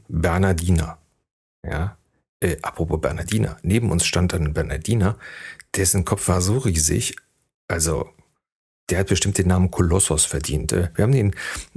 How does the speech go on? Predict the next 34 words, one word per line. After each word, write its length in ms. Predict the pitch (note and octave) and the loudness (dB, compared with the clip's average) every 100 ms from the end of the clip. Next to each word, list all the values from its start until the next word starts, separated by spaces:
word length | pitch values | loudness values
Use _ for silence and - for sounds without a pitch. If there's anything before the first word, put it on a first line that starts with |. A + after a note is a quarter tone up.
| F#2 E2 | 0 2
Besitzer 320 | G2+ B2 F#2+ | 0 0 2
mal 120 | F#2 | 2
gefragt, 420 | F2+ - F#2 - | 0 0 -2 0
was 100 | A2+ | 0
der 140 | - F2 | 0 2
denn 140 | F#2 | 2
so 100 | F2+ | 2
frisst. 420 | - A2 - - - _ - - | 2 0 0 -4 -14 _ -20 -8
Drei 260 | - D#2 C3+ | -4 0 0
Kilo 300 | - A#2 A2 | 0 0 0
Fleisch 400 | - G#2 G#2+ - | 0 2 2 0
am 180 | D#2+ D#2+ | -2 0
Tag. 280 | E2+ D#2 - _ _ _ - - - | -2 -4 -12 _ _ _ -18 -18 -4
Naja, 380 | G2 G#2 F#2 D#2 | 0 2 2 0
muss 200 | G#2+ A#2 | 0 2
man 80 | A#2 | 4
sich 160 | G#2+ - | 4 2
halt 140 | G2 | 0
auch 160 | G2 - | 0 0
leisten 340 | D#2+ E2+ - | 0 0 -2
können. 220 | D#2 E2 - - - - - | -6 -6 -8 -10 -10 -12 -6
Aber 340 | - F#2 F2+ - - | 0 2 2 -2 -6
nochmal, 500 | - D#2+ E2 D2+ - - | -2 0 0 0 -2 -10
äh, 260 | - E2+ D2+ - | -2 -2 -2 -4
auf 400 | C#2+ G2+ - - _ - | -4 -2 -2 -4 _ -6
diese 320 | F#2+ F2 F2 | -2 0 -2
Veranstaltung 720 | - - - D#3+ A#2+ D#2 - - _ _ | -4 -2 0 2 0 -4 -6 -12 _ _
zurückzukommen. 640 | - E2+ - - - D#2 D2+ - - - - - _ _ - | -4 -2 -2 -2 -4 -6 -8 -14 -14 -14 -18 -20 _ _ -6
Wir 220 | G2+ A2+ | -2 0
hatten 220 | A#2+ F#2+ | 0 0
da 140 | F#2 | 0
vor 200 | - - | 0 -2
einiger 240 | A2 A2+ D#2+ | 0 0 0
Zeit 400 | - G#2+ G2 | 0 0 -2